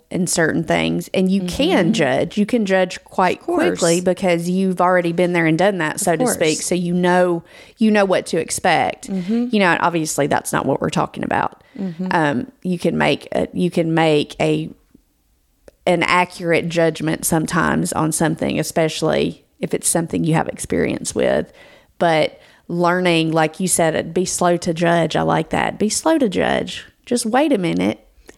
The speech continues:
Speaker 2: And
Speaker 1: and
Speaker 2: put
Speaker 1: see what's
Speaker 2: yourself
Speaker 1: really
Speaker 2: in
Speaker 1: going
Speaker 2: that
Speaker 1: on.
Speaker 2: person's shoes.
Speaker 1: Yes.
Speaker 2: You know,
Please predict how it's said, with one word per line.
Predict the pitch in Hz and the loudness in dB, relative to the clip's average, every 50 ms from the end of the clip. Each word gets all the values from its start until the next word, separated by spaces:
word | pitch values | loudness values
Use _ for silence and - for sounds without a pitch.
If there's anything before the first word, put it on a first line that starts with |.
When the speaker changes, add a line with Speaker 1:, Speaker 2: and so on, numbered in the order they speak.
| _ _ - | _ _ 0
Speaker 2:
And | 233 262 277 | 2 2 4
Speaker 1:
and | 214 226 | 4 2
Speaker 2:
put | 247 | 2
Speaker 1:
see | |
what's | 269 262 | 2 2
Speaker 2:
yourself | 254 226 202 - 262 214 214 | 2 0 2 2 2 2 2
Speaker 1:
really | 247 202 190 | 2 2 2
Speaker 2:
in | |
Speaker 1:
going | 196 | 2
Speaker 2:
that | 185 170 | 2 0
Speaker 1:
on. | - | 2
Speaker 2:
person's | - 196 196 - - 180 170 160 | 0 0 0 2 0 0 0 0
shoes. | - - 214 208 180 143 - - - - | 0 2 2 4 4 2 2 0 0 0
Speaker 1:
Yes. | 165 165 - - - - - - - - | 0 0 0 0 -2 -2 -4 -4 0 2
Speaker 2:
You | 208 202 | 2 4
know, | 196 190 | 4 4